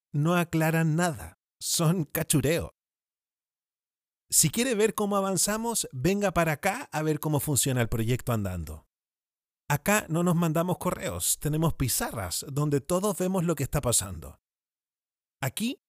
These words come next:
no hay secretos. Eso es más o menos lo que significa poner el foco en las personas y sus interacciones, en oposición a ponerlo en las herramientas y los procesos.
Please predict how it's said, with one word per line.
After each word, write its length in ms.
no 140
hay 100
secretos. 720
Eso 480
es 320
más 260
o 80
menos 460
lo 140
que 120
significa 680
poner 280
el 100
foco 320
en 80
las 120
personas 720
y 100
sus 260
interacciones, 960
en 100
oposición 520
a 80
ponerlo 560
en 120
las 160
herramientas 600
y 40
los 120
procesos. 720